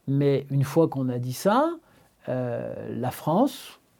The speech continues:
comme pour les trente-cinq heures, comme pour les congés payés, la France se distingue en Europe par le fait que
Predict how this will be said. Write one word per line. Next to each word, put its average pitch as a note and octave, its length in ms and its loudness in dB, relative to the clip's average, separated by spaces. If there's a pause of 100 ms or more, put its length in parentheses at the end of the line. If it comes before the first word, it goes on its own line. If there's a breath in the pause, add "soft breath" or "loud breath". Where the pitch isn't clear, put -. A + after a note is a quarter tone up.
(440)
comme D3+ 260 4
pour D3 120 4
les C#3 120 6
trente-cinq D3 480 0
heures, C#4 420 2 (800 soft breath)
comme E3 320 6
pour D3+ 580 8
les B2+ 100 0
congés C#3 260 4
payés, D#3+ 400 6 (720 loud breath)
la B2+ 180 -4
France F#3+ 320 2
se - 200 0
distingue D3+ 640 2
en C3 100 0
Europe D3 480 4 (420)
par B2 180 4
le B2 80 2
fait A#2 360 2
que D3+ 400 6